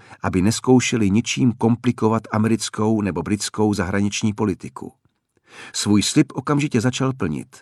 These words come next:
Napsal Šternovi dopis, který byl při Einsteinově povaze nezvykle opatrný a rezervovaný. „Cítím, že musíme se vší vážností usilovat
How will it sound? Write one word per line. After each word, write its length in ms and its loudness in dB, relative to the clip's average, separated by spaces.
Napsal 420 0
Šternovi 480 0
dopis, 500 -2
který 360 2
byl 220 6
při 180 -2
Einsteinově 560 2
povaze 440 0
nezvykle 440 2
opatrný 680 2
a 140 -2
rezervovaný. 800 -4
„Cítím, 520 2
že 140 4
musíme 460 2
se 200 -2
vší 240 0
vážností 720 -4
usilovat 600 -2